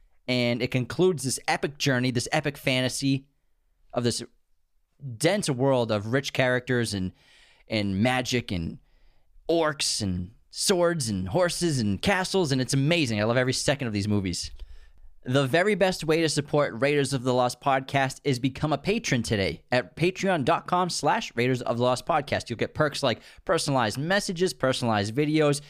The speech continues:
You'll see our schedules for upcoming episodes. Top patrons get a monthly shout out on the podcast, as well as exclusive video content that no one else gets to see.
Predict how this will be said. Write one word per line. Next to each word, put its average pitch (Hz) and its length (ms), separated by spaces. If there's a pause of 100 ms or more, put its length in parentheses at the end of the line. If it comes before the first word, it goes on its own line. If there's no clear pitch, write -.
(100)
You'll 123 120
see 139 180
our 120 80
schedules 127 540
for 120 120
upcoming 113 460
episodes. 139 640 (380)
Top 135 240
patrons 131 400
get 120 100
a 107 60
monthly 113 320
shout 127 320
out 131 100
on 123 140
the 117 80
podcast, 135 640
as 120 180
well 123 220
as 127 80
exclusive 143 800
video 139 420
content 135 560 (220)
that 135 160
no 147 180
one 143 140
else 135 180
gets - 240
to - 120
see. - 380